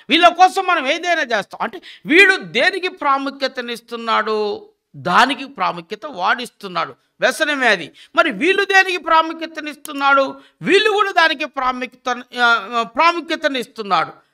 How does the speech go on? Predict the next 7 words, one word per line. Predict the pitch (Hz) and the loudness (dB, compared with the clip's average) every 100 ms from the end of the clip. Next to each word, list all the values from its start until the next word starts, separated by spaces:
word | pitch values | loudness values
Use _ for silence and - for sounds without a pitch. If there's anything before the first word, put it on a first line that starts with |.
| - | -12
అంటే | 185 240 196 170 170 _ _ _ 175 | -8 -2 0 0 -4 _ _ _ -12
ఒక | 175 | -6
వ్యక్తి | 190 190 - | -6 -6 -8
గురించి | 247 254 247 254 - 240 | -8 -8 -8 -10 -6 -6
చెడు | 247 | -4
చెబుతూనే | 240 214 247 254 254 262 285 | -6 -8 -10 -4 -2 2 0
ఉంటాడు, | 285 262 277 262 | 0 0 4 4